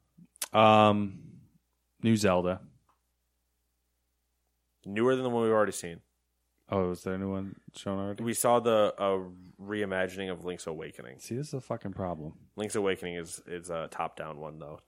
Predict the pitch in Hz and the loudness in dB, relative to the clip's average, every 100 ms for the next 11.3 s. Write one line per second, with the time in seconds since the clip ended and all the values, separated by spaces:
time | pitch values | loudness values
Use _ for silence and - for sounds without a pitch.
0 | _ 85 82 82 80 87 98 - 85 87 | _ -12 -10 -12 -10 -10 -10 -10 -10 -8
1 | 92 90 87 90 95 80 87 85 80 82 | -6 -4 -4 -6 -6 -6 -8 -10 -10 -10
2 | 76 67 65 76 - _ _ _ 107 104 | -10 -14 -16 -18 -20 _ _ _ -8 -6
3 | 101 98 95 95 _ _ _ _ _ _ | -4 -4 -8 -12 _ _ _ _ _ _
4 | _ _ _ 95 95 98 92 90 90 85 | _ _ _ -4 0 0 0 -2 -4 -6
5 | 82 76 - _ - - 90 90 98 95 | -8 -10 -14 _ -20 -20 -18 -14 -10 -6
6 | 95 107 92 95 90 87 82 80 - - | -2 -2 0 -2 -2 -2 -4 -6 -10 -10
7 | 78 80 87 82 - - - 85 98 _ | -8 -10 -10 -12 -16 -18 -16 -16 -16 _
8 | - - 131 135 127 87 87 101 92 78 | -14 -10 -8 -8 -6 -8 -4 -4 -4 -8
9 | - - 95 - _ _ - 117 113 92 | -14 -16 -16 -18 _ _ -12 -8 -6 -8
10 | - 87 80 87 85 78 85 82 87 92 | -8 -8 -6 -6 -6 -10 -14 -14 -12 -10
11 | 90 87 87 | -10 -10 -14